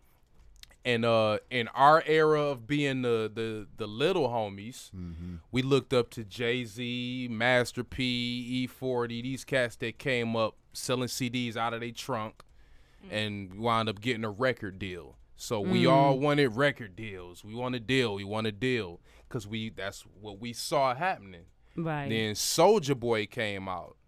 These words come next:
Speaker 4: Mm-hmm.
Speaker 1: None of us old cats liked it. You know what I'm saying? But the kids loved it.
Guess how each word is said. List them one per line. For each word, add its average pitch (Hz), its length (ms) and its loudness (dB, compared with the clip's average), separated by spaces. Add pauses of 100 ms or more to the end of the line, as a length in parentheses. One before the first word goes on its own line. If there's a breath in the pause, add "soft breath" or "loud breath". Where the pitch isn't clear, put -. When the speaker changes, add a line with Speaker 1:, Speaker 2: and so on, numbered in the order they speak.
(300)
Speaker 4:
Mm-hmm. 147 200 -4
Speaker 1:
None 180 220 8
of 170 140 2
us 170 240 2
old 180 400 0
cats 139 340 -4
liked 135 440 -4
it. 76 100 -20 (200)
You 123 80 -12
know 127 140 -6
what 113 60 -4
I'm 110 60 -8
saying? 110 460 -6 (440 soft breath)
But 123 140 2
the 123 100 -6
kids 185 580 2
loved 175 420 4
it. 98 160 -4